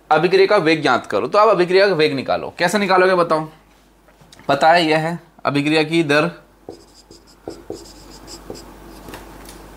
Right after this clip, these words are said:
अभिक्रिया की दर कैसे निकलेगी?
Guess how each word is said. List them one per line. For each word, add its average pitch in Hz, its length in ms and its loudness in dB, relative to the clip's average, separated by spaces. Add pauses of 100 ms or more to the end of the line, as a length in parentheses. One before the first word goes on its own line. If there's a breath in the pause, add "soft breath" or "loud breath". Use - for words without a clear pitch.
(1400)
अभिक्रिया 139 580 2 (920)
की 185 420 0 (800)
दर 104 360 -2 (300)
कैसे 147 180 -2
निकलेगी? 175 500 0